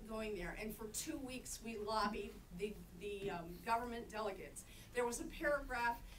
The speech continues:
that said, i-, in essence, "All pornography and prostitution are incompatible with the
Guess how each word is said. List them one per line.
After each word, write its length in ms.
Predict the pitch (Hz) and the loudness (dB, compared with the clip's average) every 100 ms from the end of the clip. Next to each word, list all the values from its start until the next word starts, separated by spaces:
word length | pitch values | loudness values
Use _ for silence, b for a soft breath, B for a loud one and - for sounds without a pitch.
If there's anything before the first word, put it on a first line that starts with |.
| B 247 | B 2
that 160 | 254 | 2
said, 440 | - - 220 190 - - - - - - - | 2 4 6 6 4 -6 -12 -14 -12 -10 -6
i-, 160 | 220 220 | -6 -2
in 280 | 254 254 262 - | 0 2 2 2
essence, 640 | 247 247 - - - - - - - | 4 4 2 -4 -4 -8 -8 -8 8
"All 440 | 226 233 240 277 | 12 12 12 8
pornography 560 | 320 285 254 247 240 254 | 2 4 4 4 0 -2
and 120 | 240 | -2
prostitution 580 | 226 226 254 233 - - | 0 0 0 -4 -4 -2
are 80 | 202 | -2
incompatible 800 | 208 226 214 - 247 254 254 233 | -2 -4 -6 0 2 2 0 0
with 140 | 226 | -2
the 60 | 226 | -2